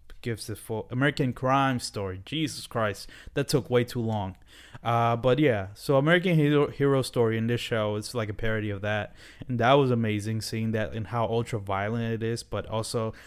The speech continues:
the fact that everybody was watching the same thing. I mean, what else? I mean, the whole plot with, um, what we assume is Ozymandias, uh, Jeremy Irons' character, his whole play and how he's, like, burning his, like, what's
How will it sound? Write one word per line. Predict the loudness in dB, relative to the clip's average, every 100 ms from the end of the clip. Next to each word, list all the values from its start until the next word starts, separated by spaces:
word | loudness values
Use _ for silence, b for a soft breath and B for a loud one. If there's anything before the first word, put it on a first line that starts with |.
| B
the | -6
fact | 0 -2 0
that | -2
everybody | -2 0 0 2 0 2 0
was | -2 -4
watching | -2 -2 -2 -6
the | -4
same | -6 -6
thing. | -6 -6 -6 -6 -10 B B B
I | -2
mean, | 2 4
what | 6 6
else? | 8 6 4
I |
mean, | 2 4
the | 4
whole | 4 6 8 8
plot | 6 6 6 6
with, | 2 2
um, | 4 4 2 -2 B B B
what | 0
we | 4 4
assume | 4 2 2
is | 2
Ozymandias, | 2 2 2 0 0 2 2 2 0 -4
uh, | -4
Jeremy | 4 4 4 2
Irons' | 2 2 0 0 -4
character, | -2 0 0 0 -2 -2 B B B
his | -2 -2 -6 0
whole | 2 4
play | 2 2 2 2 2
and | 2 0
how | -2 -2
he's, | -2 0
like, | -2 -2
burning | -2 0 2 0 -2 -4 B B
his, | -4 -2 -2
like, | -2 -2 -4 -12
what's | -8 -4 -4 -4 -8 -10